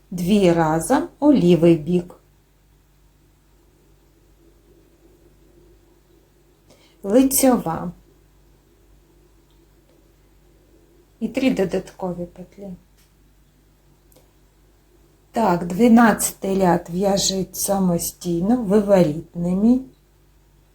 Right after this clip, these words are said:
Я переходжу до тринадцятого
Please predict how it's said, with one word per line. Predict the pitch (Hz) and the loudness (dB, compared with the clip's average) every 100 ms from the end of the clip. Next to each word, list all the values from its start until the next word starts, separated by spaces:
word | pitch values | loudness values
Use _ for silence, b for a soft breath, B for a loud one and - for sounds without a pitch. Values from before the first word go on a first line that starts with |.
| _ _ _ _ B B B 202 | _ _ _ _ B B B 0
Я | 247 | 0
переходжу | 262 233 202 - 233 254 214 180 190 | 2 0 -2 -2 0 2 0 -4 -2
до | 202 254 285 277 - _ _ _ _ _ _ _ _ _ - | 2 4 4 0 -8 _ _ _ _ _ _ _ _ _ -6
тринадцятого | 190 185 175 196 254 - - 214 190 202 202 | -2 2 2 2 2 -2 -4 -4 0 0 0